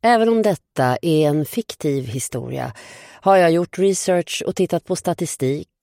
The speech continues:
till de fakta som finns i boken. Men i vissa avseenden har jag ändå tagit mig friheten att frångå dem för handlingens och dramaturgins skull.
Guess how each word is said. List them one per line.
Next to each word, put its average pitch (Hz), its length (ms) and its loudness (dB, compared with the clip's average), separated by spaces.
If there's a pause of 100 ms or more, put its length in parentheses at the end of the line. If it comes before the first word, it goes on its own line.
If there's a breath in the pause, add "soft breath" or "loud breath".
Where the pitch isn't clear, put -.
(200)
till 220 220 4
de 156 200 4
fakta - 560 -2
som 120 240 -2
finns 139 460 -2
i 117 60 -6
boken. 123 580 -12 (760)
Men 208 320 2
i 233 60 2
vissa 233 300 0
avseenden 113 600 -6
har 127 120 -2
jag 131 120 -2
ändå 190 320 0
tagit 175 380 -6
mig 196 140 -4
friheten 139 600 -2
att 160 120 -6
frångå 117 640 -2
dem 131 300 -8 (580)
för 202 140 4
handlingens 175 960 0
och - 400 -2
dramaturgins 143 920 -4
skull. - 400 -16